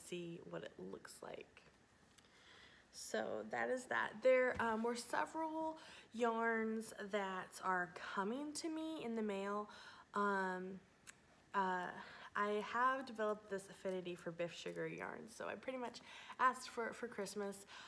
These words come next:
Um, it is coming from the U K, so, um, it has to go through customs, so there were several balls of yarn that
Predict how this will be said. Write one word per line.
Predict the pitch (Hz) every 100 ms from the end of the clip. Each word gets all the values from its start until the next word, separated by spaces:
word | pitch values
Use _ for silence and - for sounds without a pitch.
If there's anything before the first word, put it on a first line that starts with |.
| -
Um, | 226 240
it | 240 240
is | 269 285 285 - - 247
coming | - 220 220
from | 214 208
the |
U | 196 190
K, | - 185 175 170 170 170
so, | - - 190 185 180 180 -
um, | 175 175
it |
has | 170 180
to | -
go | -
through | 190 208
customs, | 208 180 - 175 170 170
so | - 180 170
there | 170 180 175
were | 175 170 175 - - -
several | - 208 202 202
balls | 190 185 185 180
of | 175
yarn | 180 175
that | 180